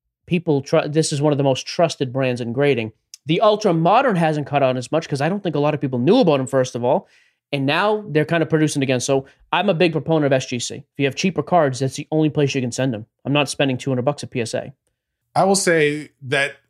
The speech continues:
Speaker 2: in my, just as a brief review before we go over it, is that it looks like for more modern stuff, you're seeing S G C value more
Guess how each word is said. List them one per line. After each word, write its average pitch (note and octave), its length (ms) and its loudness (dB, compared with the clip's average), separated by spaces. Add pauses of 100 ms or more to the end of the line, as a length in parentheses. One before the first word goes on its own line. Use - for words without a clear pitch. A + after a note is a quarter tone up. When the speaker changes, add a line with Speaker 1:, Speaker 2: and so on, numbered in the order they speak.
Speaker 2:
in D#3+ 240 2
my, D#3 480 2
just D3+ 240 -2
as C#3 100 0
a C#3+ 160 2
brief D#3 400 0
review C3+ 380 0
before B2+ 240 -4
we C3 100 -4
go B2 220 -2
over A#2+ 240 -4
it, A2 100 -4
is B2+ 220 -2
that B2 280 0
it C#3 120 -4
looks G3 360 0
like C#3+ 320 0 (420)
for D3+ 160 0
more D3 340 2
modern D#3 440 0
stuff, G3 480 -4
you're C#3+ 240 0
seeing C3+ 360 -4
S C3 200 -6
G C3 120 -4
C B2 260 -4
value A2 600 -4 (160)
more A#2+ 680 -2